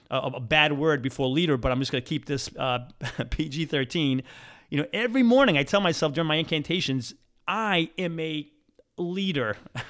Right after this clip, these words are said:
<laughs> All right? So I create this new mindset.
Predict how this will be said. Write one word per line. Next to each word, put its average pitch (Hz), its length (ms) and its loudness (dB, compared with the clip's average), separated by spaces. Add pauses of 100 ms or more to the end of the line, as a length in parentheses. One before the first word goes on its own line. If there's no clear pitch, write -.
(160)
<laughs> - 500 -20
All 127 120 -2
right? 131 360 -2 (340)
So - 280 0
I 185 100 2
create 208 520 2
this 190 180 -2
new 185 100 2
mindset. 170 800 -2